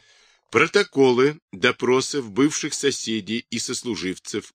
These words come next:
Анны и Аркадия Финштейнов. По этим протоколам можно было судить, что Бакланов безуспешно пытался установить с помощью этих людей:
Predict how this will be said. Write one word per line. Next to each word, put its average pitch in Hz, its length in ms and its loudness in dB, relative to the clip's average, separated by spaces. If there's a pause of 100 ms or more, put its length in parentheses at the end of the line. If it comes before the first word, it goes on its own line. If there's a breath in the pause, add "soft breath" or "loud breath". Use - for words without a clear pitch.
Анны 110 640 -2
и 104 80 -2
Аркадия 90 720 -4
Финштейнов. 90 920 -8 (840 soft breath)
По - 80 2
этим 214 240 0
протоколам 131 720 0 (100)
можно 165 320 0
было 143 280 2
судить, 156 600 -8 (420 soft breath)
что - 260 0
Бакланов 160 920 0
безуспешно 117 1040 -2
пытался 170 800 -2
установить 104 720 -6
с - 80 -10
помощью 104 680 -4
этих 98 400 -6
людей: 92 480 -6